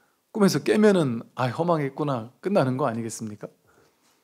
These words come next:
꿈속에서 복을 줬다고 그게 현실에서 뭐 복을 받고 그러지 않는단 말이에요. 그러니까 꿈속 세상에서는 연기법, 인과법이 철저해요. 그러니까 꿈 안에서는 복을 줬으면 꿈속에서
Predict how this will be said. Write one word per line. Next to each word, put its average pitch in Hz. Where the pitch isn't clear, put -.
꿈속에서 233
복을 170
줬다고 160
그게 135
현실에서 143
뭐 120
복을 135
받고 135
그러지 123
않는단 120
말이에요. 104
그러니까 -
꿈속 226
세상에서는 190
연기법, 156
인과법이 165
철저해요. 131
그러니까 175
꿈 226
안에서는 160
복을 151
줬으면 175
꿈속에서 196